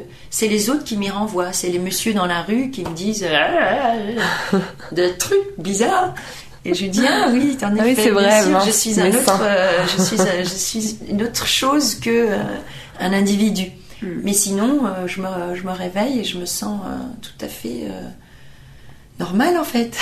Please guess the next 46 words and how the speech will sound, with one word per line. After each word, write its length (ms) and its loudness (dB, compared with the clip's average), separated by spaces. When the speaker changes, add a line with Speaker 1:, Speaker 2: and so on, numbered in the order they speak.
Speaker 1:
<laughs> 180 0
Speaker 2:
C'est 120 4
pas 140 6
un 40 2
fardeau 340 2
que 60 0
vous 100 -2
portez, 400 -6
en 60 -8
tout 200 -14
cas. 120 -10
Speaker 1:
Non, 300 2
non, 240 2
au 60 -2
contraire, 440 -2
je 120 0
trouve 220 -4
ça 140 2
difficile. 680 0
Après, 500 0
ça 160 -2
peut 160 -4
donner 240 -2
des 120 -4
choses 380 -4
très 180 -2
bizarres, 460 0
comme 220 -6
dire, « 240 -4
Je 100 -6
suis 140 -6
très 180 -4
contente 340 -4
d'avoir 280 -2
mis 140 -4
au 80 -2
monde 220 -4
un 100 -6
garçon 340 -4
plutôt 220 -10
qu'une 220 -12
fille », 320 -6
ce 180 -4
qui 180 -4
est 260 0
choquant 380 -2